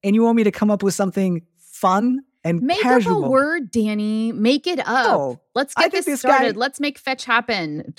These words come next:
Speaker 2: Like,
Speaker 1: I think this
Speaker 2: make up a
Speaker 1: guy is
Speaker 2: word.
Speaker 1: gonna have a slightly tough time referring to people.
Speaker 2: Yeah.
Speaker 1: And, uh, I welcome him to try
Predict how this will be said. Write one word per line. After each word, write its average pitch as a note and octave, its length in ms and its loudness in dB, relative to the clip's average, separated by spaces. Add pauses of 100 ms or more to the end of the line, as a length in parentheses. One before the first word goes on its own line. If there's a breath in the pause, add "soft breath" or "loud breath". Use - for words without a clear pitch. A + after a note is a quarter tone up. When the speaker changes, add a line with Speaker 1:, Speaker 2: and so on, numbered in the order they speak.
Speaker 2:
Like, F3+ 160 2
Speaker 1:
I B3+ 160 6
think D4+ 200 -2
this C#4+ 80 0 (120)
Speaker 2:
make - 20 -6
up B3 60 0
a - 40 4
Speaker 1:
guy C4 240 4
is - 80 2
Speaker 2:
word. D#3 80 -4
Speaker 1:
gonna A#3+ 220 0
have A3+ 320 -2
a E3 80 0
slightly A3 480 0
tough A#3 280 -2
time A3+ 300 0
referring G#3 540 0
to G#3 100 -2
people. G#3+ 560 0 (360)
Speaker 2:
Yeah. F3 260 2
Speaker 1:
And, F3+ 280 -2
uh, F3+ 280 2
I E3+ 120 -2
welcome F#3+ 460 0
him G3 280 0
to G3+ 120 -2
try F3 400 -2